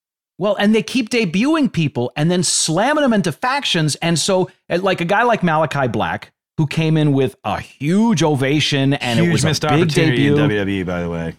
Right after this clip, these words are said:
Speaker 2: I wanna
Speaker 1: Yeah,
Speaker 2: say.
Speaker 1: missed opportunity there, but also
Speaker 2: Great
Speaker 1: kind of a
Speaker 2: superstar.
Speaker 1: missed opportunity in A E W because he
Speaker 2: Mm.
Speaker 1: started out this House of Black faction that it's, it's him and Brody King now, but it's like,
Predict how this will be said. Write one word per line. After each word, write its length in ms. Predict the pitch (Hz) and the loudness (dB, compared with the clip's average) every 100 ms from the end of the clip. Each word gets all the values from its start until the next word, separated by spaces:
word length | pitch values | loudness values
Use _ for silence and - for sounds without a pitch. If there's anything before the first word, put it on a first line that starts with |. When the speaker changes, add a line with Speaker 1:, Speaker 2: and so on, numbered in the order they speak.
| - | -10
Speaker 2:
I 40 | |
wanna 120 | 90 | -2
Speaker 1:
Yeah, 100 | 302 | 0
Speaker 2:
say. 120 | 127 113 | 0 -2
Speaker 1:
missed 200 | 151 202 | -2 0
opportunity 480 | 202 208 226 220 214 | -2 -2 0 0 0
there, 180 | 233 | 0
but 160 | 214 185 | 0 -2
also 280 | 143 190 226 254 | -2 0 2 0
Speaker 2:
Great 120 | - | 0
Speaker 1:
kind 260 | - 160 | -2 0
of 80 | 311 | 2
a 40 | 294 | 2
Speaker 2:
superstar. 60 | |
Speaker 1:
missed 240 | 240 226 240 | 2 0 -2
opportunity 580 | 233 233 - 247 247 240 | -2 -2 0 0 0 -2
in 80 | |
A 140 | 226 220 | -2 -2
E 100 | 247 | -2
W 340 | 214 262 311 156 | 0 0 2 0
because 360 | 127 147 131 - _ - | 0 -2 -4 -6 _ -2
he 80 | 180 | 0
Speaker 2:
Mm. 40 | |
Speaker 1:
started 380 | - 196 226 220 | 0 0 0 2
out 180 | 220 - | 0 0
this 160 | 170 | -4
House 320 | - 156 202 - | -2 -2 0 0
of 160 | 165 | -2
Black 340 | 127 131 202 - | -2 -2 -2 -4
faction 680 | - 226 220 - 220 208 208 _ _ | -4 -4 -2 -4 0 0 -2 _ _
that 100 | 165 | -2
it's, 200 | 147 - - | -2 -2 -4
it's 160 | 139 | -4
him 160 | - 240 | -2 0
and 160 | 226 143 | 0 0
Brody 280 | 143 151 117 | 0 0 -2
King 360 | - 254 302 | -4 -4 -2
now, 240 | 247 170 160 | -2 0 -2
but 180 | 147 151 | 0 -2
it's 160 | 143 | -2
like, 240 | 170 160 | -2 -2